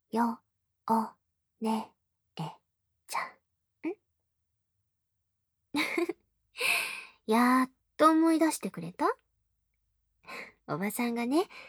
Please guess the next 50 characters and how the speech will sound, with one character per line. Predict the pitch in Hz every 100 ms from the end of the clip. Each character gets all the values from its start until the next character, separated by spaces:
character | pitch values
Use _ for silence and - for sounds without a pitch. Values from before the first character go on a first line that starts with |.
| - _ _ _ -
君 | 254 285
一 | 311 -
人 | 370
だ | 339 -
と | 180
心 | - 240
配 | 247 294 302
だ | 311
か | 269
ら | 247 262
っ | _ -
て、 | 180 175 - _ _ _ _ _
面 | - 226 277
倒 | 330 330
見 | 269
て | 247
あ | 208 196
げ | 214
て | 233 381
っ | - _ _ -
て | 196 170 - - -
お | 175
願 | 170 202 269
い |
さ | 294 330
れ | 339
た | 392
の。 | 339 233 - - _ _ _ _ _ _ _ _ _ _ _ _ _ _ _ _ -
小 | 254 262
さ | 254 277
い | 269
時 | 214 - 190
み | 202
た | - 196
い |
に、 | 180 170 - - _ _ _ _ _ -
ま | 180
た | 196 190
お |
世 | 185 285
話 | 240
焼 | 175
か | -
せ | 196
て | 220 220
も | 214
ら | 214
う | 220
か |
ら | 170